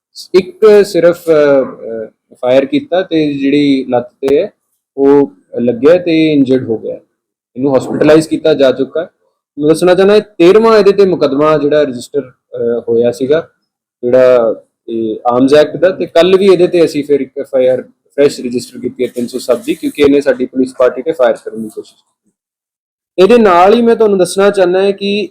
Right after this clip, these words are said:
ਇੱਕ ਮਾਰਚ ਤੋਂ, ਜਿਵੇਂ ਮੈਂ ਤੁਹਾਨੂੰ ਦੱਸਿਆ ਕਿ ਯੁੱਧ ਨਸ਼ਿਆਂ ਵਿਰੁੱਧ ਜਿਹੜਾ ਚੁ-, ਸ਼ੁਰੂ ਹੋਇਆ ਪੰਜਾਬ ਸਰਕਾਰ ਦੇ ਵੱਲੋਂ, ਅੰਮ੍ਰਿਤਸਰ ਦਿਹਾਤੀ ਪੁਲਿਸ ਨੇ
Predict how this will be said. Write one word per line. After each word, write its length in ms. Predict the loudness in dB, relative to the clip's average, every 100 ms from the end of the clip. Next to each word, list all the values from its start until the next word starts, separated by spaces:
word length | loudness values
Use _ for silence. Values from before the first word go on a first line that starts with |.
| -10
ਇੱਕ 220 | -10 -6
ਮਾਰਚ 360 | 0 2 2 0 -6
ਤੋਂ, 180 | -2 -2
ਜਿਵੇਂ 200 | -2 -2
ਮੈਂ 100 | 0
ਤੁਹਾਨੂੰ 240 | -2 -2
ਦੱਸਿਆ 320 | -6 -6 -2 0
ਕਿ 120 | 0
ਯੁੱਧ 260 | -2 0
ਨਸ਼ਿਆਂ 360 | 0 0 0 -2
ਵਿਰੁੱਧ 240 | 0 -2
ਜਿਹੜਾ 260 | -4 0 0
ਚੁ-, 200 | 0 -12 _ _
ਸ਼ੁਰੂ 280 | 2 4 4
ਹੋਇਆ 240 | 2 2 -6 _ _ _ _ _ -6
ਪੰਜਾਬ 300 | 2 2 2
ਸਰਕਾਰ 400 | -4 0 0 0
ਦੇ 140 | -2
ਵੱਲੋਂ, 260 | -4 -8 -14 _ _ _ _ -6
ਅੰਮ੍ਰਿਤਸਰ 500 | 0 2 2 2 2
ਦਿਹਾਤੀ 560 | 4 2 2 0 -2 0
ਪੁਲਿਸ 360 | 0 0 -2
ਨੇ 280 | -4 -4